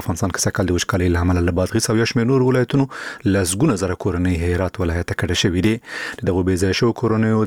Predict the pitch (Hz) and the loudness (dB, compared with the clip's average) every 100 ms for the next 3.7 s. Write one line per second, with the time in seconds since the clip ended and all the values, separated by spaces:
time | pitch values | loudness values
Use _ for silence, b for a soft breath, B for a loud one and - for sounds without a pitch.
0 | 98 92 85 85 92 - - 90 87 87 | 2 2 0 -2 -2 -2 -2 0 0 0
1 | 98 - - 107 90 90 117 117 104 110 | -2 -4 -4 0 2 2 2 2 0 0
2 | 120 - _ _ 101 90 87 85 87 85 | -2 -6 _ _ -2 0 0 -2 0 0
3 | 82 - - - - 139 135 | -2 -2 -4 -4 -4 -4 -6